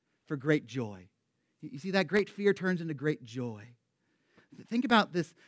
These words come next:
what, what's going on here in verse ten. What's the logic of verse ten? Look at verse ten with me. They don't need to be afraid. Why? For or because. They're giving the reason there. Behold,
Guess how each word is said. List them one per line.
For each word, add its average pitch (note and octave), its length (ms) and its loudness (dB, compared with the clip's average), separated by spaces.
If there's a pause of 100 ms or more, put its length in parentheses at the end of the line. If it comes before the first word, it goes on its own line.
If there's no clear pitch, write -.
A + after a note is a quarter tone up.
what, F#3+ 120 2
what's G3 160 0
going F#3+ 360 6
on F#3 260 0
here C3 300 -4
in C#3 160 0
verse D#3 180 -4
ten. D3 220 -4
What's D3 160 -6
the G3 80 2
logic E3 460 0
of D3 100 -8
verse D3+ 180 -6
ten? C#3+ 160 -6
Look G3+ 140 -6
at G3+ 60 -12
verse G#3 120 -6
ten F3 220 -10
with C3+ 160 -10
me. A2+ 200 -14 (540)
They F#3 120 12
don't A#3 440 10
need B3 280 4
to B3 60 -4
be A#3+ 120 8
afraid. F#3+ 640 4 (100)
Why? D#3+ 720 6 (180)
For G3+ 680 10
or F#3 60 2
because. F3+ 480 4
They're F3 100 0
giving G#3+ 180 2
the G#3+ 100 8
reason G#3+ 460 4
there. C3+ 220 -2 (200)
Behold, A3+ 720 12